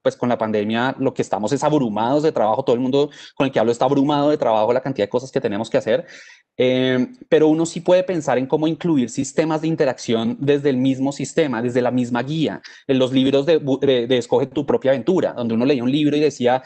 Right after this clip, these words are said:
"Tienes tres opciones, ve a la página cuarenta y dos, a la cuarenta y ocho o a la cincuenta y tres, y lanza un dado, y según lo que lances en el dado, entonces no puedes ir a la cuarenta y ocho, sino solamente a la otra". Y uno puede armar pequeños juegos de mesa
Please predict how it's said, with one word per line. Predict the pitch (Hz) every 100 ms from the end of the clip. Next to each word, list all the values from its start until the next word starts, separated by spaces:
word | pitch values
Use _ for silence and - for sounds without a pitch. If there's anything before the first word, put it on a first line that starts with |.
| -
"Tienes | - 143
tres | 151 147
opciones, | - 175 151
ve | 113
a | 117
la |
página | 143 147
cuarenta | 147 147 139
y |
dos, | 113 120
a |
la | 135
cuarenta | - 123 117
y | 110
ocho | 113 139
o |
a |
la | 135
cincuenta | 135 123 101
y |
tres, | 156 165 - - -
y | 156
lanza | 139 135 156
un | 156
dado, | 160 160
y | 160
según | 165 135
lo | 123
que | 147
lances | 117 143
en | 151
el |
dado, | 120 117 135
entonces | 147 139 147
no | 139
puedes | 143
ir | 143
a |
la | 143
cuarenta | - 135 107
y |
ocho, | 117
sino | 143 123
solamente | 117 113 123
a |
la | 127
otra". | 131 104 - - - -
Y | 151
uno | 165
puede | 170 196 196
armar | 196 202 190 190
pequeños | 185 - 185 185 185
juegos | - - 180 185 170 180 170
de | 165
mesa | 120 123 127 131 - 190